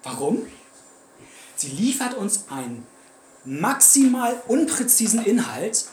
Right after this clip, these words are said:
bei maximal unpräziser Form. Das muss man erstmal schaffen. Zumindest wird die Formulierung so benutzt.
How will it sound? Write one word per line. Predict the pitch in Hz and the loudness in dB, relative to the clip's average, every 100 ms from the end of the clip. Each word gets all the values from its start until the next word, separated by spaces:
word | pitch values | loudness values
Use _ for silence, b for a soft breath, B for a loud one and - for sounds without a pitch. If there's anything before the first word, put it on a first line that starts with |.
| - | -6
bei | - 160 | -2 0
maximal | 160 202 - - 254 247 233 226 254 - - | 0 -2 2 4 4 2 0 -4 -6 -8 -2
unpräziser | 214 262 - 214 - 190 175 | 2 2 2 4 4 4 0
Form. | 160 147 117 - - - - - - - - | -4 -8 -10 -14 -20 -20 -20 -20 -20 -20 -8
Das | 170 220 | -2 2
muss | 220 | 2
man | 214 | 0
erstmal | 196 180 | -4 -6
schaffen. | 160 - - 117 - - B B B B - | -6 -8 -10 -16 -20 -20 B B B B -6
Zumindest | 185 214 233 - | 0 2 2 0
wird | 175 | -2
die | |
Formulierung | 175 180 180 175 165 | -4 -4 -2 -2 -2
so | - | -4
benutzt. | 156 180 - - - | -4 -4 -4 -6 -6